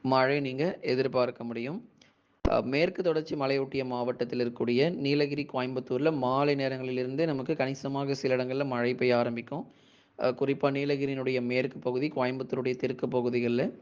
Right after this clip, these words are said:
மாலை நேரங்களிலிருந்தே கணிசமாக சில இடங்கள்ல சாரல் மழையும் மிதமான மழையும் அவ்வப்போது விட்டு விட்டு பதிவாகிறதுக்கான வாய்ப்பு இருக்கு. எதனால இந்த அளவுக்கு நமக்கு மழையினுடைய தீவிரம் ரொம்ப அதிகமா இருக்கு அப்படிங்கிறதையும் கேட்டிருந்தீங்க.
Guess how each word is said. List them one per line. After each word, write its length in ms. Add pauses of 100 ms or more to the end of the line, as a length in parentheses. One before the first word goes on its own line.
(240)
மாலை 340
நேரங்களிலிருந்தே 640
கணிசமாக 580
சில 180
இடங்கள்ல 320
சாரல் 360
மழையும் 320
மிதமான 420
மழையும் 320
அவ்வப்போது 520 (680)
விட்டு 260
விட்டு 200
பதிவாகிறதுக்கான 840 (460)
வாய்ப்பு 300
இருக்கு. 200 (680)
எதனால 460
இந்த 260
அளவுக்கு 300
நமக்கு 260
மழையினுடைய 600
தீவிரம் 340
ரொம்ப 260
அதிகமா 380
இருக்கு 360
அப்படிங்கிறதையும் 680
கேட்டிருந்தீங்க. 540